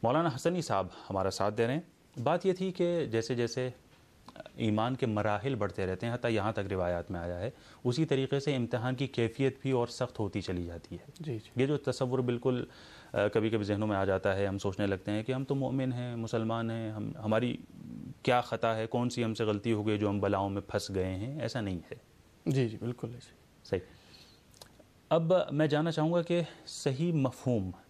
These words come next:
Speaker 1: اس کا، آزمائش کا اور امتحان کا کیا ہے قرآنی تناظر میں دیکھیں، روایت کے تناظر میں؟
Speaker 2: قرآن مجید اور روایات کے تناظر میں جب ہم دیکھتے ہیں تو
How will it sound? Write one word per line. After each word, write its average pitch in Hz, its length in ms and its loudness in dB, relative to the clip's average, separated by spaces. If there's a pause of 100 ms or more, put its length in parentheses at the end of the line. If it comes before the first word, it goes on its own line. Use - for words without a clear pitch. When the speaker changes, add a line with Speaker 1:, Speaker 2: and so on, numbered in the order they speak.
(140)
Speaker 1:
اس - 140 -6
کا، - 200 -2
آزمائش 95 560 -2
کا 98 100 -6
اور 95 120 -2
امتحان 92 520 -2
کا 90 120 -4
کیا 87 280 -4
ہے 87 100 -8 (480)
قرآنی 113 300 0
تناظر 95 340 -2
میں 95 160 -4
دیکھیں، 92 360 -6
روایت 87 280 -4
کے - 60 -10
تناظر - 300 -10 (100)
میں؟ - 240 -20 (1900)
Speaker 2:
قرآن 170 260 4
مجید 170 420 4 (1600)
اور 127 140 0
روایات 139 440 2
کے 170 80 2
تناظر 135 420 2
میں 135 200 2
جب 123 160 0
ہم 123 100 -2
دیکھتے 120 420 -4
ہیں 120 300 -6
تو 143 460 -2